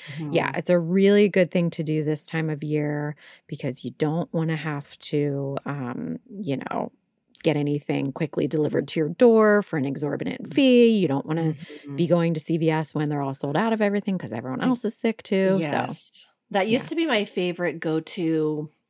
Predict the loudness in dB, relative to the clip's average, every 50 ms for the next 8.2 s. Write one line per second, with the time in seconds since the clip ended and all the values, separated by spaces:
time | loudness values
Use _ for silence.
0 | _ -18 -18 -18 _ _ -14 -4 0 0 0 0 -2 -4 -8 -6 -4 -4 -4 -4
1 | -6 -8 -10 -10 -10 -8 -6 -6 -6 -6 -2 -2 -2 0 -2 -4 -6 -10 -10 -6
2 | -6 -4 -4 -4 -4 -4 -2 -2 -2 -2 -4 -6 -4 -2 -2 -2 -2 -4 -6 -6
3 | -8 -10 -14 _ -20 _ _ _ -8 -4 -2 -2 -2 -2 -2 -2 -2 -2 -2 -6
4 | -6 -4 -4 -4 -4 -4 -4 -4 -6 -4 -2 -2 -2 -2 -2 -4 -8 -8 -8 -8
5 | -10 -12 -14 -14 -14 -14 -14 -16 -16 -8 -2 0 0 2 2 2 0 0 0 0
6 | 0 0 -2 -6 -8 -8 -8 -6 -4 -4 -4 -6 -8 -10 -8 -10 -8 -4 -4 -4
7 | -2 0 2 2 4 6 4 4 4 4 2 0 2 2 2 2 4 4 4 2
8 | 0 -2 -4 -8